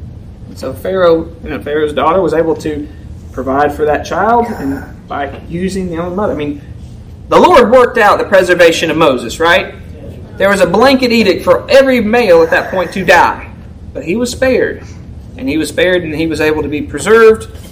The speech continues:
um, and he was able to be cared for by his own mother until he was weaned.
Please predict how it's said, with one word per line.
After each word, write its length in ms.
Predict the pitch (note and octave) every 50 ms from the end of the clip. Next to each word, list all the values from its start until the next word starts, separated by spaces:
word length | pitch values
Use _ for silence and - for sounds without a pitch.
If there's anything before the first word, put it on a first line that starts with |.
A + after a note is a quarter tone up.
| - -
um, 440 | - D#3 D3+ D3+ D3 C#3+ C#3 B2+ -
and 320 | - C#3 C3+ C3+ G#2+ A2 B2+
he 60 | D3+
was 80 | D3+ D#3
able 160 | D#3 D#3 D#3+
to 60 | D#3
be 260 | D3+ D3+ D#3 D3+ D3+
cared 340 | - - G3+ G3+ G#3+ G#3 G#3
for 240 | - G3+ G3+ G3+ G3
by 180 | - D#3+ D#3+ D3+
his 100 | D3 D3+
own 180 | F3 G3 F#3+
mother 320 | F3+ E3 E3 E3 D#3+ D#3+ C#3+
until 560 | C3+ C3+ - E3+ E3 D#3+ D#3 D3 C#3 - -
he 160 | - - D#3+
was 160 | D#3+ D#3 D3 D3
weaned. 420 | D3+ D#3 C#3+ B2 A#2+ B2 - -